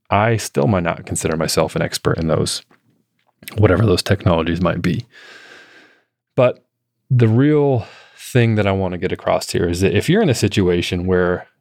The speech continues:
you feel like giving up, you feel dumb, you feel to the, to the point of, "This, this is too hard for me. I'm not smart enough to do this." You, you are. You are smart enough. Y-, you just have to just keep pushing.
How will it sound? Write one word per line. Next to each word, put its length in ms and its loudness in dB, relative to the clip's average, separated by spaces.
you 180 2
feel 220 2
like 140 2
giving 300 2
up, 240 0
you 80 2
feel 300 0
dumb, 640 0
you 120 2
feel 320 0
to 100 -2
the, 160 -2
to 140 -2
the 60 2
point 280 2
of, 140 -2
"This, 320 2
this 280 2
is 100 2
too 200 0
hard 280 0
for 120 -4
me. 180 2
I'm 220 0
not 120 -2
smart 300 0
enough 220 0
to 100 -6
do 220 -4
this." 480 -2
You, 180 2
you 220 0
are. 240 -2
You 120 2
are 100 2
smart 280 -2
enough. 240 -14
Y-, 200 -6
you 380 0
just 200 2
have 220 2
to 100 0
just 280 -2
keep 240 0
pushing. 420 -2